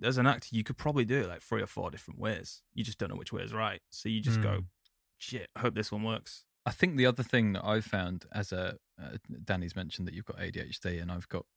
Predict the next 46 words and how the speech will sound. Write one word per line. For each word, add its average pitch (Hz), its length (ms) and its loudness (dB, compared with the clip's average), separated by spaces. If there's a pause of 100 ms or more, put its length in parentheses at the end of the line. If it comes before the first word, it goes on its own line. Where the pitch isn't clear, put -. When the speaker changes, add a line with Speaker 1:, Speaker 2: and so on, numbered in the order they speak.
(140)
Speaker 3:
A 107 100 2
D 92 80 -2
H 82 220 -8
D 101 120 -2
as 92 140 -2
well. 92 300 -2 (200)
We 107 140 -2
might 92 220 -2
come 98 140 -2
back 90 160 -6
to - 100 -6
this 92 180 -4
later. 101 280 -2
Speaker 1:
Ah, 95 200 0
good. 117 100 -8 (540)
Speaker 3:
Um, 123 100 6
Speaker 1:
Welcome. 101 360 4 (320)
Speaker 3:
and, 127 160 4
and 131 200 6
everything 127 400 8
that, 120 200 0
for - 160 4
me, 123 240 10
everything 104 340 2
that - 100 -6
comes 107 280 2
with 95 140 -2
that 98 240 0
is 95 200 -2
sort 90 240 -4
of, 101 100 -6
like, 92 140 -2 (100)
perfectionism 92 800 -2
and, 92 200 -2
like 87 180 -8
you - 60 -14
say, 87 300 -2
like, 87 160 -4
hyper - 320 0
Speaker 2:
Mm. 123 60 4 (220)
Speaker 3:
focus, - 240 -6
but 110 200 0
then 101 180 4
also, 87 360 -4
like, 87 220 -8
self-loathing. 95 800 -2